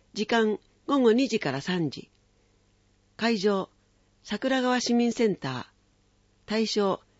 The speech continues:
市内に居住する六十五歳以上の方。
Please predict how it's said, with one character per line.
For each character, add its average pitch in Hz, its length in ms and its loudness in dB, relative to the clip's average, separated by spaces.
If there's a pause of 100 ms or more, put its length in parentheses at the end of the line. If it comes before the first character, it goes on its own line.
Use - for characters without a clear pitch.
(280)
市 311 180 -2
内 269 220 4
に 190 100 4
居 185 160 0
住 196 200 2
す 190 140 -4
る 175 300 -2
六 202 260 -2
十 269 160 -2
五 247 120 2
歳 240 280 -2
以 233 60 -2
上 185 200 2
の 147 120 0
方。 131 380 -12